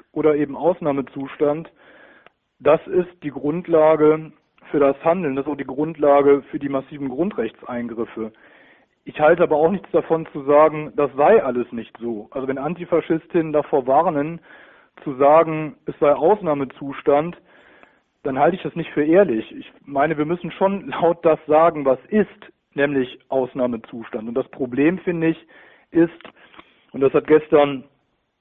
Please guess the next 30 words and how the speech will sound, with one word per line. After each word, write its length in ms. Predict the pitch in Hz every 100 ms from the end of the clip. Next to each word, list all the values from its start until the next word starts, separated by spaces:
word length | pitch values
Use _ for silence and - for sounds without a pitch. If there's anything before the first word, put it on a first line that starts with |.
| _ _ _ _
äh, 180 | 143 135
der 120 | 139
Genosse 600 | 135 139 143 - 139 131
Olaf 360 | 147 139 139 -
Harms 260 | 151 160 139
im 120 | 131
Interview 340 | 147 156 135
in 60 | 139
der 80 | 139
Jungen 240 | 143 135
Welt 180 | 170 151
auch 160 | 135
gesagt, 480 | 139 120 131 127 - - - - -
das 160 | 135 -
Problem 500 | - 151 131 151 190
ist, 120 | 180
dass 120 | 156
dieser 240 | - 147 127
Ausnahmezustand, 880 | 160 208 196 156 147 170 160 147 156
den 120 | 143
wir 180 | 127 117
haben, 360 | 180 214 127
den 100 | 127
wir 80 | 127
auch 60 | 123
objektiv 500 | - 151 143 147 -
feststellen 520 | 175 - - 143 135
müssen 300 | 143 - 120
und 180 | 110 -
können, 440 | - 196 120 104